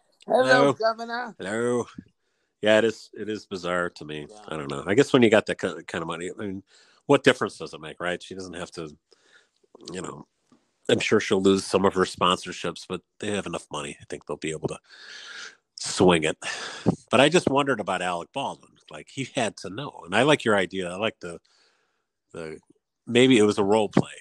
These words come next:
Speaker 2: It was just an elaborate role that he, he,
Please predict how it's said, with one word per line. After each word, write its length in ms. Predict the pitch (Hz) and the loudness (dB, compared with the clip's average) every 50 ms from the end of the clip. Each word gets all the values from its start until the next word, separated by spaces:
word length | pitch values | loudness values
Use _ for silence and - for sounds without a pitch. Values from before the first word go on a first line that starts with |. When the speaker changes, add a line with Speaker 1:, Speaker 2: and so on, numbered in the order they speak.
| - - _ _ - 90 | -20 -20 _ _ -20 -18
Speaker 2:
It 40 | 92 | -16
was 100 | 90 - | -14 -14
just 300 | - 87 - - 92 - | -14 -12 -12 -12 -12 -10
an 80 | 92 85 | -10 -8
elaborate 600 | 82 80 80 87 90 90 92 87 95 90 87 - 101 | -8 -6 -2 0 0 2 2 0 0 -2 -4 -6 -10
role 380 | 101 92 87 85 87 80 73 - _ _ _ _ _ _ _ _ _ | -10 -8 -6 -6 -6 -8 -10 -14 _ _ _ _ _ _ _ _ _
that 140 | - 78 78 | -12 -12 -10
he, 240 | 82 85 85 80 78 - _ _ _ _ _ _ _ - - | -10 -10 -10 -10 -12 -16 _ _ _ _ _ _ _ -6 -4
he, 140 | 95 90 | -4 -2